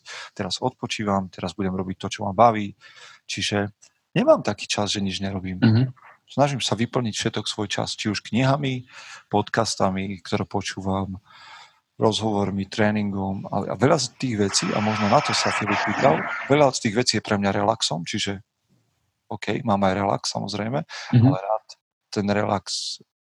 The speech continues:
Speaker 1: mám, ak je štrukturovaný, ak má, ak má jasne dané, že čo sa deje a na čo to bude dobré.
Speaker 2: Mhm.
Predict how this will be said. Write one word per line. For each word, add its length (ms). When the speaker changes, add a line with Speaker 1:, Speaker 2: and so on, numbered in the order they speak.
Speaker 1:
mám, 380
ak 160
je 200
štrukturovaný, 920
ak 180
má, 300
ak 140
má 140
jasne 360
dané, 360
že 140
čo 180
sa 200
deje 200
a 140
na 120
čo 160
to 120
bude 160
dobré. 280
Speaker 2:
Mhm. 300